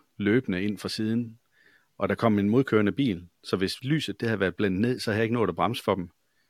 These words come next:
For jeg nåede lige netop at bremse ned, og så kom, øh, så kom rådyrene ind lige efter, at han var kørt forbi mig, ham i den anden bil der. Så det, det viser jo bare, at, at der, der havde jeg i hvert fald været i et uheld, hvis det var sådan, at, øh, at jeg ikke havde kunne se dem ude på marken på grund af det lidt lys der.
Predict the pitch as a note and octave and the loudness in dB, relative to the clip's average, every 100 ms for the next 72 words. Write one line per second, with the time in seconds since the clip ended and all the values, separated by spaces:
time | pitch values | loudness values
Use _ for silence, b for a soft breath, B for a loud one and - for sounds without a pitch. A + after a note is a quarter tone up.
0 | _ _ - G#2+ A2 B2+ C3+ C#3 A#2+ G#2+ | _ _ 4 4 6 6 6 4 4 4
1 | F2+ F#2 F#2 - A#2+ G#2 E2+ G#2+ - G#2 | 0 0 -2 -2 -2 -2 -2 -2 0 0
2 | F2+ F2+ F2+ F2 F2+ - - G2+ G2+ G#2+ | 0 0 -2 -4 -6 -8 -4 0 2 4
3 | G2 F#2+ G2+ G2+ A2 A2 G2+ - E2 D#2+ | 2 0 -4 -4 0 0 0 -2 -6 -4
4 | F#2 F#2 - F#2 - G2 G2 F2 F#2 F#2+ | -4 -4 -4 -6 -4 -6 -4 -4 -6 -6
5 | F2+ F2+ F2+ G2 G#2 F2 F2+ F#2+ B B | -6 -6 -6 -4 -4 -6 -8 -10 B B
6 | B B B B - G2+ F2+ - G2 G2+ | B B B B 0 2 0 0 0 2
7 | A2 F#2 F2+ F#2 G2+ G2+ F2+ - G2 - | 2 2 2 0 0 -2 -6 -10 -8 0
8 | G#2 F2 F#2+ G2+ F#2+ F2+ F2 F#2+ F2 E2+ | 0 0 0 0 2 0 -2 -2 -2 -4
9 | F#2+ F#2+ F#2+ F#2 F2 - F#2 F2 E2+ F#2 | -4 -6 -4 -6 -8 -10 -10 -10 -8 -6
10 | F2 E2+ - F2+ E2+ E2 - F2 F#2 - | -6 -10 -8 -8 -8 -10 -10 -2 -2 -2
11 | F2+ - F#2+ G2 F2+ F#2 - F#2 E2+ F#2 | -6 -4 -2 -2 -2 -6 -4 0 2 0
12 | F2+ F#2 F2+ E2+ F#2 F2 - _ - F#2+ | -2 -4 -4 -4 -6 -8 -10 _ -2 -2
13 | F2+ G2 - F#2 E2+ | 0 -4 -4 -6 -6